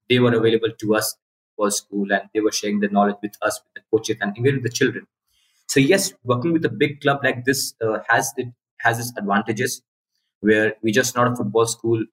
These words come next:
or academy anymore. We have a real pathway for the young children to also go. Talking the same note,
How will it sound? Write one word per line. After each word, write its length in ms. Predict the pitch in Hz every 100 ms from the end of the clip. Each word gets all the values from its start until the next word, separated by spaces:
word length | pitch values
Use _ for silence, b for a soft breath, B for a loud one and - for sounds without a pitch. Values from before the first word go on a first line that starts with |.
| _
or 120 | 110
academy 420 | 110 110 104 107 107
anymore. 280 | 104 104
We 140 | 101 104
have 160 | 104
a 60 | 104
real 280 | 104 120 117 -
pathway 360 | 107 104 - 117 -
for 140 | 107
the 260 | 101 104 101
young 200 | 110 110
children 380 | - 110 123 120
to 140 | 123 104
also 260 | 104 -
go. 280 | 101 104 101 _ _ _ _ _ _ -
Talking 240 | 120 135
the 80 | 123
same 360 | - 131 123
note, 240 | 120 123